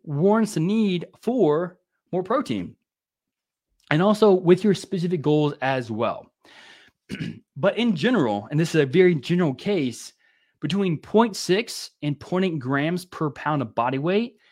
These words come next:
is a good general starting point for most people. And sometimes with our clients, we would take them up to one gram of, of protein per pound of body weight. But in most cases, we keep them between point six and point eight grams per pound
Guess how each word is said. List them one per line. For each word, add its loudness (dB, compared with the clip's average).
is 0
a 4
good 4
general 2
starting 4
point -6
for -6
most -4
people. -4
And -6
sometimes 2
with -2
our 4
clients, -2
we -2
would -4
take -10
them -4
up -4
to -6
one -2
gram -2
of, -6
of -2
protein 0
per -2
pound -2
of -4
body 0
weight. -4
But 2
in 4
most 0
cases, -2
we -2
keep -6
them 0
between -2
point -4
six -4
and -6
point -4
eight -4
grams 2
per -10
pound 2